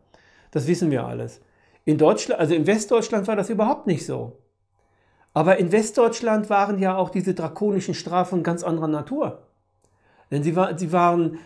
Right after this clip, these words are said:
harte Anpassungsprozesse, die ganz weich waren für uns. Die heißen McDonald's,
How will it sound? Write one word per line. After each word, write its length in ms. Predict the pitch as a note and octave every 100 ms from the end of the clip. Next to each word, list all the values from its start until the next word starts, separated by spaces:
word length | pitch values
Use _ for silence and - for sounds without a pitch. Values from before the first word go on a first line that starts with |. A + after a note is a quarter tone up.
| - - -
harte 460 | - F#3+ A3+ G#3
Anpassungsprozesse, 1160 | A3+ B3+ B3 G#3+ D#3 - D3+ D3+ D3+ B2+ C#3 A#2+
die 180 | C3 D3+
ganz 300 | C#3+ B2+ C3+
weich 320 | F#3+ B3 -
waren 180 | D#3+ C3+
für 160 | C#3+
uns. 400 | C3+ B2+ A#2 - _ _ _ _ _ _ F3
Die 200 | E3 D#3+
heißen 360 | E3 D#3+ D3+
McDonald's, 880 | C#3+ C#3 D#3 E3+ A#3 D4 - -